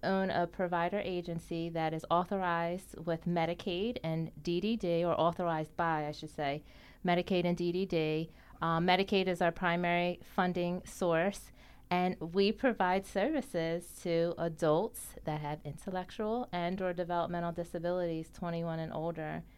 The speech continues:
And we service the entire state. Right now I have, at this point, about forty-three employees. And, um, what I love, it, you know, to say, "Oh, I'm a business owner,"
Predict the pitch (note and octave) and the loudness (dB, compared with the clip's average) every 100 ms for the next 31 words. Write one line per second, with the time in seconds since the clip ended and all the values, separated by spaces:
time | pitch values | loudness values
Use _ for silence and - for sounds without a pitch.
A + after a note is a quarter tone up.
0 | - - G3 G#3 F#3+ F#3+ - F3+ E3+ - | -6 -2 2 4 4 2 0 -2 0 0
1 | E3+ E3+ F3 - F#3 E3+ E3 - - - | 0 0 -2 -6 -4 -2 -4 -8 -20 -20
2 | - - F#3 G3 G3+ G3 G3 G3 G3+ G3 | -20 -6 2 4 6 6 6 6 4 4
3 | F#3+ F#3 F#3+ F#3 - - - F3+ F3 A3+ | 4 4 2 0 -4 -16 -2 0 4 4
4 | B3+ - - G3 F3 E3+ E3+ - - - | 2 0 2 4 4 2 0 -4 -14 -20
5 | - F3+ F#3 D#3 - G3 F#3+ G3 - G3 | -8 0 2 0 2 2 4 0 -4 -2
6 | F#3 G3 B3+ A3+ A3+ C#4 C4+ D4+ F#4 F#4+ | 0 0 0 2 0 2 2 2 0 -6
7 | - - - - - - F#3+ F#3 F#3 - | -14 -20 -20 -20 -8 0 4 4 4 2
8 | F3 F3 E3+ F3 F3 - - - - - | 2 4 2 2 0 -4 -14 -20 -20 -20
9 | - - - G3+ D4+ F4+ A#3 G3+ A#3 E3+ | -20 -12 4 10 12 12 8 10 10 10
10 | E3 - - A3 - - - - - - | 8 2 0 0 0 -12 -20 -20 -20 -20
11 | - - - D4 D4+ A#3+ - - - - | -20 -20 -2 4 8 8 6 0 -8 -2
12 | A#3+ E4 C#4+ A3 C#4 C4 B3 A#3+ A#3+ A3+ | 2 4 4 4 4 4 6 8 8 6
13 | G#3 G3 F#3+ | 4 2 4